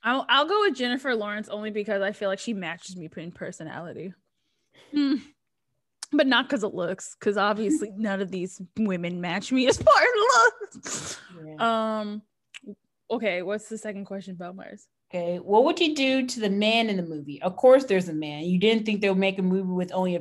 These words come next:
Speaker 2: female characters, did you?
Speaker 1: Why not? Okay. So we have help him, seduce him, advise him, crush him, make him understand something about himself he never realized before, make him fall for you even though you're not his type, yell at him, or work for him.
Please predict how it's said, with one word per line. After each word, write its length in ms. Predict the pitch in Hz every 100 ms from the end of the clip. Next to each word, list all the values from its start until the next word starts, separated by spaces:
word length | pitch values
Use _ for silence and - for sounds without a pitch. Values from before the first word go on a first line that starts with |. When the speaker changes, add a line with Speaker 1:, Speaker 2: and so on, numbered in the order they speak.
| 175
Speaker 2:
female 380 | 220 240 185 170
characters, 480 | 175 165 156 156
did 300 | 151 170 170
you? 440 | 180 190 202 220 220 -
Speaker 1:
Why 180 | 214 226
not? 440 | 226 254 220 - - _ _ _ _ _ _ _ -
Okay. 300 | 190 160 156 - _ _ _ _ _ _ _ _
So 160 | 226
we 140 | 214 220
have 180 | 214
help 300 | 202 262 277
him, 200 | - 285
seduce 520 | 277 262 202 240 247 -
him, 180 | 226 -
advise 520 | 196 185 247 277 -
him, 240 | 220 196
crush 420 | - - 262 330
him, 340 | - 214 180 185 _ _ -
make 180 | 269
him 100 | 359
understand 440 | 339 311 302 294 277
something 240 | 285 285
about 240 | 262 226 220
himself 380 | 208 - 214 214
he 60 |
never 240 | 196 165 156
realized 360 | 220 247 240
before, 440 | 233 226 233 226 220 - _
make 160 | 254 285
him 80 | 311
fall 280 | - 294 294
for 100 | 277
you 160 | 254
even 260 | 226 254 254
though 80 | 220
you're 160 | 202
not 220 | 214 247
his 160 | 277 247
type, 300 | - 196 196
yell 320 | 196 214 302
at 100 | 285
him, 300 | 277 240 220
or 100 | 185
work 300 | 180 190 202
for 160 | - 170
him. 420 | 156 147 214 -